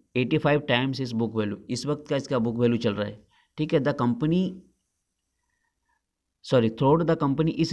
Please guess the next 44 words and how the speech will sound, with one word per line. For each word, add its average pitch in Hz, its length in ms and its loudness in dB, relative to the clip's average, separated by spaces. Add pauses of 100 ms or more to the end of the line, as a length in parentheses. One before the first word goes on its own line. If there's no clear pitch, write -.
repeating 170 520 0
a 160 120 2
repeated 165 520 0
profit, 113 320 0 (800)
ठीक 160 160 -4
है। 147 120 4
रिपीट 180 380 -2
प्रॉफिट 147 360 0
किया 147 120 2
है, 160 80 2
कुछ 156 340 -4
खास 127 240 -2
बढ़ोतरी 131 400 -2
नहीं 139 180 0
किया 117 240 0
है, 101 160 -6 (340)
और 120 200 0 (160)
पे, 139 140 2 (640)
इसमें 151 520 2
डिविडेंड 135 360 4
भी 151 80 2
नहीं 143 180 2
देता, 147 220 -2
वही 131 200 0
बताया 117 300 -2
गया 107 100 -4
है। - 200 -10 (480)
सबसे 139 380 0
इंपॉर्टेंट 165 420 2
चीज़ 160 340 -6
आपको 127 320 -2
यहाँ 127 200 -2
पे 151 120 -4
प्रोमोटर्स 131 500 -4
का 143 120 -2
होल्डिंग 113 400 -2
पर 139 120 -2
नज़र 113 300 -2
रखनी 113 280 -2
है 135 80 -2
एक 113 240 -4
बार, 104 220 -4 (120)
ठीक 165 160 -6
है। 127 160 -2